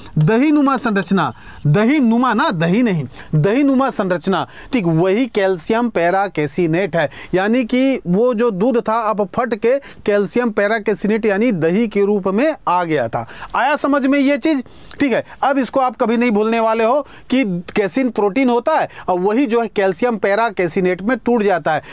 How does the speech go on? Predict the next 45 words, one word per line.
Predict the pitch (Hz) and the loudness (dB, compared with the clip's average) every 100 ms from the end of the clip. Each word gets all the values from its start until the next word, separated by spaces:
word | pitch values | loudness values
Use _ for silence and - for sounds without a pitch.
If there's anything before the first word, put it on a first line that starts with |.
| - | -2
जो | 151 226 | 0 0
कि | 220 | 0
बच्चे | 190 190 - | -2 -2 -2
जो | 214 240 | -2 0
उल्टी | 190 185 285 | 0 0 0
करते | 233 196 196 | 0 -2 0
हैं | 226 | 0
ना, | 330 185 - - | 0 -2 -8 -4
ठीक, | 208 | -2
वही | 170 160 202 285 | 0 0 2 2
उल्टी | 233 202 180 196 | 0 -2 0 0
जो | 170 | 0
है | 170 302 - - - - | 0 -2 -6 -20 -14 -2
दही | 151 220 285 | 0 2 0
के | 254 | 0
रूप | 226 196 | -2 0
में | 214 | -2
दिखाई | 185 175 | 0 0
देता | 156 151 | 0 0
है, | 151 | 0
वही | 147 196 269 | 0 0 0
कैल्शियम | 160 156 147 302 302 - - - | 0 0 0 -2 -2 -8 -12 -2
पैराकेसिनेट | 214 214 180 165 180 156 131 | 0 0 -2 -2 0 0 0
है। | 139 117 - - - | -4 -6 -10 -20 -6
चलिए | - 240 175 127 | -2 0 2 0
आइए, | 180 233 185 113 - - - - - | 0 0 0 -2 -8 -14 -14 -20 -10
सब | - 220 170 | -4 -2 0
बहुत | 180 226 | -2 0
लोगों | 220 208 208 | 0 0 0
ने | 220 | -2
खिलाया | 196 165 135 | 0 0 0
है। | 135 - | -2 -2
अब | 294 | -2
देखते | 220 180 185 | -2 -4 -2
हैं, | 151 110 - - - - | -4 -6 -14 -16 -10 -2
अब | 294 294 | -2 0
हम | 254 | -2
पहुंच | 269 240 | -2 0
जाते | 233 226 | -2 0
हैं | 254 | -2
छोटी | - 202 226 214 | 0 -2 0 0
आंत | 165 143 | 0 -2
में। | 135 107 - - - - - - - - | -4 -6 -10 -20 -20 -20 -20 -20 -18 -12
चलो | - 269 285 | -2 0 0
भाई, | 208 139 | -2 -4